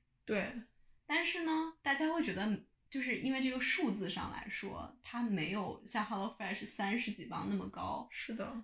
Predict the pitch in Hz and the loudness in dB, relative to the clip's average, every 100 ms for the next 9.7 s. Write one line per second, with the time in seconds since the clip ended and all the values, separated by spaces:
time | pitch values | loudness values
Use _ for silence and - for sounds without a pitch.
0 | - - 311 302 220 170 180 190 180 - | -8 4 6 6 2 0 0 0 -2 -12
1 | _ _ - 233 269 202 220 - 208 214 | _ _ -2 2 4 2 0 0 -2 0
2 | 208 233 - - - _ _ _ 262 262 | -2 -4 -6 -8 -10 _ _ _ -8 2
3 | 285 180 208 294 302 - - 185 196 - | 4 4 4 6 4 4 0 -2 -4 -12
4 | _ _ _ - 160 - 349 330 - - | _ _ _ -4 -2 4 4 4 -4 -6
5 | - 330 247 226 196 190 185 180 185 - | -4 0 2 2 0 -4 -8 -6 -8 -10
6 | - 180 - 202 196 247 277 165 202 220 | -12 -14 -12 -8 -6 -2 -2 0 0 0
7 | - 302 - - 294 196 - 196 190 - | 0 2 2 4 2 0 -2 -6 -4 -6
8 | - - 196 185 196 202 185 - - - | -6 -4 -2 -2 -2 -2 -4 -4 -4 -4
9 | - - - 98 - 202 | -4 -6 -8 -8 -10 -12